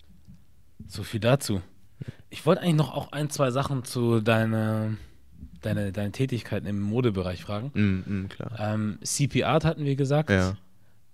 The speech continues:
Speaker 1: Ähm, willst du da noch kurz erzählen, wie das entstanden ist? Warum, wieso, weshalb? Was so da der Gedanke war, so für, am Anfang?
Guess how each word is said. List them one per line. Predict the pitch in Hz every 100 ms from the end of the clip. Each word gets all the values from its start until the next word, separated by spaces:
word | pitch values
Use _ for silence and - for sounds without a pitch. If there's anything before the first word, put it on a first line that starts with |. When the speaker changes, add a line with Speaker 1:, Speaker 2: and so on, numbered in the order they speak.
| -
Speaker 1:
Ähm, | 110 110 107
willst | 120 -
du |
da | 110 135
noch | 160 -
kurz | 165 -
erzählen, | 135 - 151 139
wie | 131
das | 143 -
entstanden | 143 - 135 139 147
ist? | 156 151 -
Warum, | 120 123 127
wieso, | 120 123
weshalb? | 123 - 139 160 - -
Was | 110 -
so | 120
da | 117
der | 110 113
Gedanke | 107 113 127 139
war, | 127 151 156 - -
so | - 113
für, | - 123
am | 120
Anfang? | 117 131 156